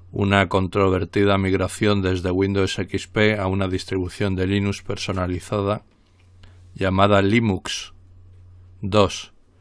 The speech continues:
en más de trece mil ordenadores del gobierno local y ordenadores portátiles.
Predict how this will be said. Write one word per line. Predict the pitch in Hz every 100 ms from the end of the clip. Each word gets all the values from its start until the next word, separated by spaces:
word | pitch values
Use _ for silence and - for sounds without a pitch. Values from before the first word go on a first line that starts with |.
| - -
en | - 95
más | 98 95
de | 101
trece | 98 98 - 92
mil | 98 98
ordenadores | 98 95 92 92 101 101 95
del | 95 90
gobierno | 87 95 98 101
local | 90 87 110 104 85 _ _ _ - - - -
y |
ordenadores | 95 90 92 90 95 98 -
portátiles. | 98 90 - 98 90 85 - -